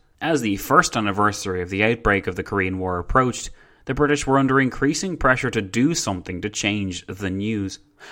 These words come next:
A further effort by Jebb to propose the peace overtures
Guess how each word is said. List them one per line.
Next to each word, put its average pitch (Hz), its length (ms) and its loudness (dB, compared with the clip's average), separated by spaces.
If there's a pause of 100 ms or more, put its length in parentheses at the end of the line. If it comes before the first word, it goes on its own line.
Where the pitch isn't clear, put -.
(140)
A 117 60 -4
further 113 360 6
effort 110 340 4
by 104 180 4
Jebb 104 460 2
to 101 200 -2
propose 113 500 2
the 98 160 -2
peace 120 320 -2
overtures 104 520 2